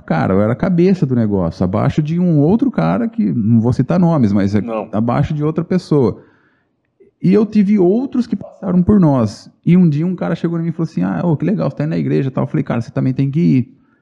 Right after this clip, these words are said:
Speaker 1: "Ah, mas tá ligado, né? Eu sou eu." Eu falei, "Você é o seu o quê? Se eu voltar a quem eu era, você não era nada. Então, pra começo de conversa, você tá pensando que você é quem por conta do quê?" Aí o cara parou pra pensar e falou, "Pô, realmente, você não é um cara que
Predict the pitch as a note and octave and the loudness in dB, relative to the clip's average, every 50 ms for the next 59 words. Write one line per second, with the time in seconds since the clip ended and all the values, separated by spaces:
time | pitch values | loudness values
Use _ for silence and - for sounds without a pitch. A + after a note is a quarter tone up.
0 | _ _ _ - - - D2 - - - - - - C#3 D3 D#3+ D#3 C#3+ C#3+ C3+ | _ _ _ -6 -4 -4 -2 -4 -4 -6 -6 -6 -6 -8 -8 -8 -8 -8 -6 -6
1 | A#2 A#2+ B2+ B2 - - E3 D3 C3+ A#2 - A2+ - - - - - D3+ C3+ C3+ | -6 -6 -8 -8 -8 -6 -4 -4 -4 -4 -6 -8 -10 -10 -10 -8 -8 -6 -6 -6
2 | - - D#3 F3 F3+ F3 - - A#2+ G2+ E2+ - - _ _ _ _ _ _ - | -8 -8 -8 -8 -8 -10 -12 -14 -14 -14 -14 -14 -16 _ _ _ _ _ _ -4
3 | - G2 G2+ A2 A#2+ A#2+ - - C3+ A#2 A#2+ B2 A#2 - - G#2 A2 - - - | -2 0 0 0 0 -2 -2 -6 -4 -4 -2 -2 -4 -4 -4 -4 -4 -6 -4 -2
4 | B2 C3 C#3 C3 A2+ G#2+ A2+ A#2+ C3+ - C#3+ C#3+ D3 E3 A3 G#3+ F3+ E3 D#3+ D3 | -2 0 0 0 0 0 0 -2 -2 -4 -4 -4 -4 -4 -2 -2 -2 -2 -2 -2
5 | G#2+ G2 - - _ - - F#2 F#2 G#2+ F#2+ A2 A2 A#2 A#2 A#2+ A#2 B2+ A#2 - | -4 -6 -6 -10 _ -10 -8 -4 -4 -2 -2 -2 0 0 0 0 0 -2 -4 -4
6 | C#3 B2+ G#2+ A2 G#2+ A#2+ A#2 - - D3+ - - C#3+ C#3+ - - D3 C#3+ C#3 - | -4 -2 -2 -2 -4 -4 -6 -6 -10 -12 -8 -8 -10 -8 -6 -6 -4 -4 -4 -4
7 | D3 D3 D3 C#3+ - D3 C#3+ - - C#3+ C#3+ D3 C#3+ - C3+ B2 - C3 C3+ - | -4 -6 -6 -6 -6 -8 -8 -4 -4 -2 -2 -2 -2 -4 -6 -4 -2 -4 -4 -2
8 | D3+ D#3+ D3+ - C3+ A2+ F2+ - - _ _ _ _ _ _ _ _ _ _ - | -6 -6 -4 -2 -2 0 -2 -2 -6 _ _ _ _ _ _ _ _ _ _ -6
9 | F2+ F#2+ F#2+ - A2+ A2+ A#2 - C#3+ B2+ B2 A#2 - B2 A#2 B2+ B2 A2+ G#2+ - | -4 -4 -4 -4 -6 -6 -6 -8 -8 -8 -8 -8 -10 -10 -10 -8 -8 -8 -10 -10
10 | - A#2+ B2+ C3 A#2+ A2 - A#2+ G#2+ E2+ C#2+ - _ _ _ _ - - G#2+ F#2 | -12 -12 -10 -10 -12 -8 -6 -6 -6 -6 -8 -14 _ _ _ _ -6 -6 -4 -4
11 | F2 F#2 G2+ A#2+ A#2+ A2 A#2+ C3 - - A2+ G2+ G2+ G2+ A#2 D3 - - C3 - | -4 -4 -4 -2 -2 -2 -2 -4 -6 -6 -6 -4 -4 -2 -2 -4 -4 -6 -6 -6
12 | C#3 B2+ A#2+ - A2+ A2 G#2 | -4 -6 -4 -2 -2 -4 -4